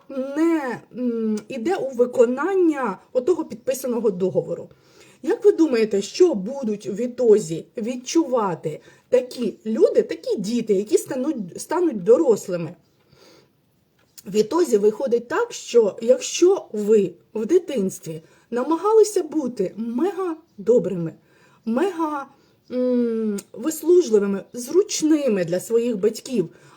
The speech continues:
а у вас по контракту істерить по повній програмі, то ви в кінці отого всього процесу, а, десь коли вам почне так, е, стукати двадцять вісім, тридцять, а може навіть і раніше,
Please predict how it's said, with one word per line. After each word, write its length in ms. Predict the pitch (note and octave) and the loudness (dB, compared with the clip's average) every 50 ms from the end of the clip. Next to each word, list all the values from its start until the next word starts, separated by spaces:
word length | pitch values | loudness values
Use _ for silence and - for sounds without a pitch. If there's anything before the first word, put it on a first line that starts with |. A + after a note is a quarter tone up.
| _ | _
а 140 | - B3 C#4 | 0 2 2
у 120 | C4+ C#4+ | 2 2
вас 300 | C#4+ D#4+ D#4+ B3 B3 - | 0 0 0 0 0 -2
по 140 | - - G#3 | -2 -4 -4
контракту 920 | G#3 - C4 C#4 C#4+ - D#4 D4 B3 A3 A3 - - _ G#3 F3+ E3 - - _ _ _ _ _ _ _ _ _ _ - | 0 2 0 0 0 -2 -4 -2 -2 -4 -4 -8 -4 _ 0 0 0 -2 -6 _ _ _ _ _ _ _ _ _ _ -8
істерить 640 | A#3+ A#3+ - - - B3 B3+ F#4+ C5+ - - - _ _ _ _ _ _ _ _ _ _ _ _ | -8 -8 -6 0 2 4 6 6 4 2 -2 -16 _ _ _ _ _ _ _ _ _ _ _ _
по 100 | - - | -4 0
повній 340 | - C#4 B3+ A3 G#3+ G3+ F#3 | 4 6 6 6 6 2 -2
програмі, 560 | - A3 A3+ G3+ A#3+ G#3 F#3 E3+ D#3 D#3+ F3 - _ _ _ _ _ _ _ _ _ _ _ _ | -2 -4 -4 -2 -2 -2 -2 -4 -6 -8 -10 -14 _ _ _ _ _ _ _ _ _ _ _ _
то 120 | - D4+ | -8 -2
ви 140 | C#4+ D#4+ D#4+ | 0 0 0
в 100 | A#3+ - | 0 -2
кінці 480 | - B3+ B3 A#3+ A#3+ - - A3+ F#3 F3 - | -2 -2 0 0 0 -2 -4 -4 -4 -2 -2
отого 360 | - G#3 G#3 - A#3+ B3 G3+ | -4 0 4 6 6 6 6
всього 480 | G#3 - - A3 A#3+ G3 G3+ F3+ E3 D#3+ | 4 2 2 4 4 4 4 2 0 -2
процесу, 720 | - A3 A#3 B3 B3 - C5 C5+ B4+ - - G3+ F3 E3+ - _ _ _ _ _ _ _ _ _ _ _ _ | -2 -4 -6 0 2 4 4 4 2 0 -2 -4 -4 -4 -8 _ _ _ _ _ _ _ _ _ _ _ _
а, 340 | - F3+ G#3+ A3 G#3 G3+ G#3+ | -12 -8 -6 -4 -2 -2 0
десь 260 | A3 C#4 G#4+ G#4+ G#4+ | 4 6 6 4 4
коли 240 | - - F#4 D#4+ D#4 | 2 0 0 0 2
вам 280 | C#4 C4+ B3+ B3 B3 A#3+ | 2 2 2 2 2 0
почне 440 | B3 C4 B3+ - - D#4+ C#4+ C4 A#3+ | -4 -6 -6 -4 -4 -2 -2 -2 -2
так, 300 | A3 G3+ G#3+ G#3+ - A3+ | -2 -4 -4 -2 0 2
е, 300 | G3 F#3 F3+ F3 E3 - | 2 4 4 2 2 0
стукати 500 | - - - D4+ B3 A#3+ A3 A3 A3+ G3+ | -4 -10 -12 -4 -2 -2 0 2 0 0
двадцять 480 | G3+ B3 C4+ C4 B3+ - A#3+ A3 - | 2 0 0 0 -2 -4 -8 -10 -8
вісім, 420 | A#3+ B3+ B3 A#3 - - F#3+ G3 F#3+ | -6 -4 -4 -4 -4 -6 -6 -6 -4
тридцять, 560 | - A#3+ A#3 A3 G#3+ G#3+ - F3 E3+ - _ - - _ _ _ _ | 2 4 4 6 4 4 0 -6 -8 -8 _ -20 -20 _ _ _ _
а 80 | D#4 F4 | -4 -2
може 240 | F4 E4+ D#4+ D#4 C#4 | -2 0 -2 -2 -2
навіть 280 | C4 A#3+ A#3+ A#3+ - | -2 -2 -2 -4 -4
і 20 | C4+ | -4
раніше, 500 | D4+ G4 G#4 E4 D4 - - F#3 F3 | -2 -2 -2 -2 -4 -4 -6 -6 -6